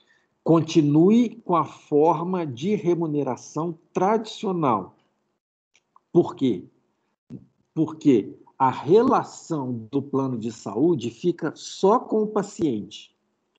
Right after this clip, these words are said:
Ela não tem uma relação com o profissional. O reembolso, o paciente cobra pro plano de saúde, o plano de saúde paga. Essa, essa, essa,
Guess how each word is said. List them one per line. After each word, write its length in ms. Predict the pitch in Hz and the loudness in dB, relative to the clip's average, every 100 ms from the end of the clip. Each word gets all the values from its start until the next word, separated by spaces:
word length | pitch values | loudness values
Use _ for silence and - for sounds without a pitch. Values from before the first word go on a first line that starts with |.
| _ - | _ -4
Ela 320 | 131 139 147 | 0 2 2
não 480 | 151 160 196 240 233 | 0 2 2 2 -2
tem 360 | - 185 196 | -2 -2 0
uma 180 | 196 180 | 0 -2
relação 800 | 139 160 139 - - 143 175 180 _ _ _ | 0 0 0 -2 -8 -4 -4 -8 _ _ _
com 240 | 156 160 | -2 0
o 40 | 170 | 0
profissional. 760 | 175 156 - 170 135 104 - - | 0 -2 -2 -4 -2 -6 -10 2
O 100 | 135 | 2
reembolso, 1000 | - 147 214 226 127 147 165 - - 311 - _ _ _ _ | 4 4 4 4 4 6 4 0 -12 -14 -14 _ _ _ _
o 100 | 156 | -8
paciente 800 | 147 156 143 - 139 143 139 - - _ - - - - - _ _ | -2 -2 -2 -4 -6 -4 -6 -12 -18 _ -16 -14 -14 -16 -20 _ _
cobra 680 | 135 143 156 117 110 101 - _ _ _ _ _ _ _ | -2 2 2 2 -4 -4 -10 _ _ _ _ _ _ _
pro 140 | 156 | -6
plano 340 | - 127 120 127 | -4 -4 -4 -6
de 120 | 120 | -10
saúde, 480 | - 175 165 196 190 | -6 -2 0 0 -2
o 40 | |
plano 300 | 190 175 175 | -4 -8 -8
de 60 | 151 | -12
saúde 680 | - 147 127 147 147 180 - _ _ - | -10 -6 -2 -4 -4 -8 -10 _ _ 0
paga. 420 | 123 101 92 - _ _ _ _ _ | 0 0 -8 -14 _ _ _ _ _
Essa, 500 | 151 208 214 - 196 - | -2 0 -2 -4 -4 -2
essa, 480 | 180 196 - 170 - | -4 -4 -6 -6 -2
essa, 840 | 165 170 - - 165 139 117 104 | -4 -4 -8 -4 -2 -2 -4 -6